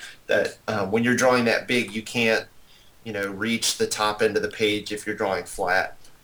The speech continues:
Um, you know, that's, like, the size Carl Barks used to draw, but he would actually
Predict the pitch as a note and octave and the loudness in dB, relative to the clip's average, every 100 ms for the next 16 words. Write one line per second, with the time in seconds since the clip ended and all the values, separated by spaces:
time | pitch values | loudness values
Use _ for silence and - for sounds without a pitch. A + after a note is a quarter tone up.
0 | - - G#2+ F#2+ F#2+ A2+ A2+ C#3+ C#3+ D3 | -20 -10 -8 -8 -2 0 4 6 6 6
1 | C3+ B2+ C3+ B2 - C#3 B2 A#2 A#2+ - | 4 2 2 2 2 2 2 2 -2 -2
2 | B2 A#2 A2+ A2 G#2+ G#2 A2+ B2+ B2 G#2+ | -8 -8 -8 -6 -4 -4 -4 -2 0 0
3 | - A2 | 0 -6